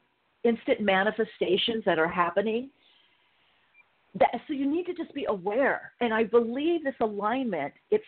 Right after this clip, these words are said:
aligning the mental, emotional, and spiritual bodies.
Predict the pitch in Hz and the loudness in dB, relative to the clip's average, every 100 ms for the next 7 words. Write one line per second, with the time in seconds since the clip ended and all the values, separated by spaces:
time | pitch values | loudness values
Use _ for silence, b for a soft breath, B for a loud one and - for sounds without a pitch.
0 | - 220 196 196 214 233 269 269 202 185 | -2 0 2 2 2 2 0 0 0 2
1 | 196 202 247 240 208 175 175 185 170 - | 0 0 0 0 0 -2 -2 -4 -6 -6
2 | 170 - 202 196 190 165 151 b b b | -10 2 4 6 4 2 0 b b b
3 | b b _ _ _ _ _ _ - 175 | b b _ _ _ _ _ _ -4 4
4 | 190 185 165 135 | 6 6 2 -6